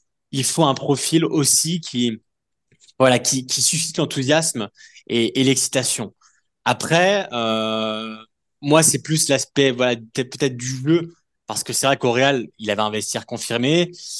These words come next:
Il avait globalement des, des joueurs avec une certaine expérience, euh, ce qui te permet, voilà, de gagner ces trois à cinq consécutives. Est-ce qu'il arrivera à faire pareil, justement, avec ce que tu mentionnais, le, la next gen, le fait que la Juve va changer de politique aussi ?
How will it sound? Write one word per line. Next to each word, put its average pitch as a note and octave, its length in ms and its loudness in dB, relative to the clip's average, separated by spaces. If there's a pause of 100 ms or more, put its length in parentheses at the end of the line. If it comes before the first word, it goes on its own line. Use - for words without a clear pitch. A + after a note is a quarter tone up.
(500)
Il A2+ 80 -2
avait A2 200 -2
globalement B2+ 460 0
des, A2+ 460 0
des A#2 160 0
joueurs B2+ 220 0
avec A#2+ 220 -2
une A2 80 -16
certaine B2+ 220 -8
expérience, C3 720 -2
euh, G2+ 220 -8
ce - 80 -8
qui - 140 -10
te A2+ 80 2
permet, A#2 400 2
voilà, A2+ 220 2
de G#2 100 -4
gagner A2 340 2
ces A2 160 -4
trois - 200 -2
à - 20 -2
cinq A2+ 160 -4
consécutives. A2+ 600 0 (1000)
Est-ce - 180 2
qu'il F3 240 4
arrivera D#3+ 280 4
à - 20 0
faire C#3 160 -2
pareil, D3+ 320 4
justement, E3+ 840 2 (300)
avec B2 320 -2
ce - 120 -6
que B2+ 100 -8
tu - 120 -10
mentionnais, C#3 540 0
le, G#2+ 300 -2
la A2+ 160 -2
next A2+ 260 -6
gen, D3+ 400 2 (460)
le A#2 120 2
fait - 200 2
que C3 100 2
la A#2+ 80 8
Juve B2+ 100 8
va A2+ 60 4
changer B2+ 220 0
de - 40 -8
politique A2+ 440 -2
aussi ? G#3 380 -2